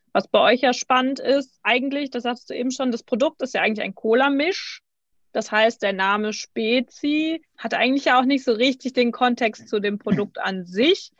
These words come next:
sondern natürlich zur Historie. Und deswegen ist es natürlich nochmal was anderes, als wenn man, ich weiß gar nicht, wie das bei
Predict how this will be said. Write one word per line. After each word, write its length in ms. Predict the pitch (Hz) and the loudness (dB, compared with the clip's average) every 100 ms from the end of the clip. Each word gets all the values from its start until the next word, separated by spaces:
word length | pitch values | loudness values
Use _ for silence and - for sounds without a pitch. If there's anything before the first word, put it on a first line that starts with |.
| _ - | _ -6
sondern 280 | 220 226 | 0 2
natürlich 340 | 226 220 247 233 | 2 2 0 0
zur 160 | 233 | 0
Historie. 800 | 233 - - 247 277 294 302 330 349 _ - | 0 0 2 4 4 2 2 0 -2 _ -6
Und 180 | 214 | 0
deswegen 340 | 233 240 240 240 | 0 4 2 2
ist 80 | 240 | -2
es 100 | 247 | -2
natürlich 360 | 220 247 233 | 0 0 0
nochmal 280 | 226 226 214 | 0 0 0
was 160 | 208 - | -2 -2
anderes, 440 | 202 254 240 226 | -2 2 2 0
als 180 | 202 - | -6 -4
wenn 100 | 208 | -2
man, 180 | 214 208 | -2 -2
ich 100 | 214 | 0
weiß 160 | 220 | 0
gar 160 | 233 208 | 0 -2
nicht, 160 | 208 | -2
wie 60 | 214 | -2
das 180 | 214 208 | -4 -2
bei 320 | 208 202 | 0 0